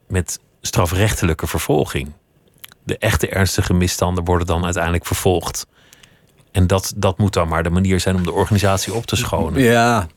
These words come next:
Speaker 2: ja, ja, dat, kijk, als, als er echt strafbare feiten worden gepleegd, hè, dan kan je ook inderdaad, eh, eh, aangifte doen bij de politie en dan moet dat ook, eh, vervolgd worden. Maar, eh, als je in een, in een vierentwintig uurs cultuur werkt, waar ook een,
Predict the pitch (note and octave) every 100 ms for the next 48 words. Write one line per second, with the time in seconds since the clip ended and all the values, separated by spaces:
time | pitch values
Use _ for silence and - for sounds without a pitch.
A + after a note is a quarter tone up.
0 | - - B2 A2+ F#2 A#2+ G#2+ G#2+ G#2+ -
1 | A2 - A2 - - - - A#2 - -
2 | - B2+ F#2+ F2 F#2 - A#2 A#2+ D#2+ D#2+
3 | - E2 - F#2 - - - _ G2+ D3+
4 | G#2 F2 F2+ E2+ F2 F2 E2+ E2 D#2+ -
5 | E2+ E2+ D#2+ D#2+ F#2 G#2+ - E2+ - F#2
6 | - G2+ G#2+ F2+ E2 F2 F#2 - F2 D#2+
7 | E2 F2 E2 G#2 - E2+ E2 E2 G#2+ A2
8 | G2 F#2 G2+ - - - - - - F#2+
9 | G2 G2 - - - F#2+ F2+ G#2+ A2 G#2+
10 | - F#2 F2 E2+ - E2+ E2 E2 _ _
11 | - - B2+ C3 G2+ - F#2+ - - A2
12 | - - - E2 - E2+ D#2 D2+ - -
13 | E2 - A#2 G#2 - _ - - F2